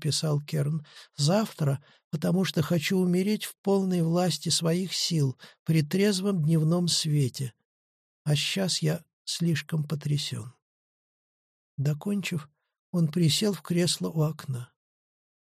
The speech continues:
Изабель спала, чуть слышно дыша.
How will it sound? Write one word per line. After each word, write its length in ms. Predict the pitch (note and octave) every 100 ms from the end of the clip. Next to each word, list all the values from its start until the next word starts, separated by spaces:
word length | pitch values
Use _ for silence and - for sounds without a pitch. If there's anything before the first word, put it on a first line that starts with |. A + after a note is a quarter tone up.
| _ _ _ _
Изабель 480 | E3 C#3+ D#3 D#3+ F3+
спала, 640 | D#3 - D#3 D3+ F#3 G3+ - _ _ _ -
чуть 260 | - D3
слышно 460 | - D#3+ D3+ - E3+
дыша. 540 | F3 D3 D#3 C3 A2